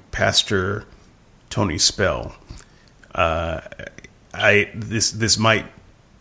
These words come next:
generate some discussion. Uh, I hope it does. Uh, but,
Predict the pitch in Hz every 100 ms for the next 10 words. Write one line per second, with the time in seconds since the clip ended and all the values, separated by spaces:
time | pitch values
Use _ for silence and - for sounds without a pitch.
0 | 131 120 104 104 98 - 113 98 98 98
1 | 107 110 98 139 151 147 - - - 92
2 | 95 - - 95 87 78 - 78 78 135
3 | - - 123 - 78 82 - - - -
4 | 107 107 110 110